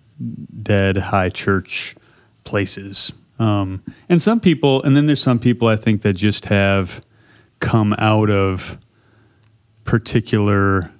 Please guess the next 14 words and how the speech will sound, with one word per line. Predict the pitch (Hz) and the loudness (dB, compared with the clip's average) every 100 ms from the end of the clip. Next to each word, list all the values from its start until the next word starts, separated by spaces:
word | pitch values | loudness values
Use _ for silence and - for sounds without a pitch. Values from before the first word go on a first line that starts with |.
| _ _ _ _ _ _ - _ _ _ - | _ _ _ _ _ _ -20 _ _ _ -6
you | 113 | -2
know, | 101 98 98 | 0 0 0
like, | 95 - 101 | -2 -4 -4
coming | 104 101 | 0 0
out | |
of | 95 | 0
the | 95 | -2
Catholic | - 92 98 - | -2 -4 -4 -6
Church | - 101 - | -2 -2 -2
maybe, | 95 90 92 92 - | -4 -4 -2 -2 -2
and | 104 | 0
they | 98 | 2
just | 98 - | 0 0
have | 101 98 95 90 | 0 0 0 -4